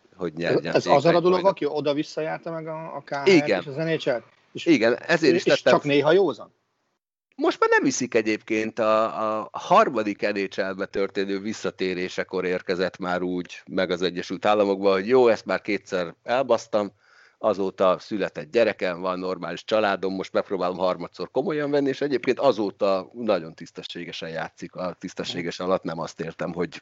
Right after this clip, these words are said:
Speaker 1: nem szúrja vesén a mellette állót, de pont azért is kérdeztem azt, hogy van-e olyan játékos, aki, akit valamiért nagyon nem kedveltetek,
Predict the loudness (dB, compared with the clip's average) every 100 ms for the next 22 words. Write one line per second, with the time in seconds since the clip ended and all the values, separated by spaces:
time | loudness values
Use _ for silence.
0 | -6 -4 -4 -8 -6 -4 -2 0 0 2
1 | 2 4 4 4 4 6 4 4 0 -14
2 | -20 -20 -20 -20 -20 _ 2 6 8 6
3 | 4 2 2 2 0 -2 -4 -2 -2 -2
4 | 0 0 0 0 4 6 6 4 4 2
5 | 0 -6 -20 _ -4 0 0 -2 -8 -6
6 | -6 -4 -6 -6 -8 -10 -10 -12 -14 _
7 | _ _ 0 4 4 4 2 2 2 0
8 | 0 0 -2 0 -2 0 0 0 -4 -4
9 | -6 -6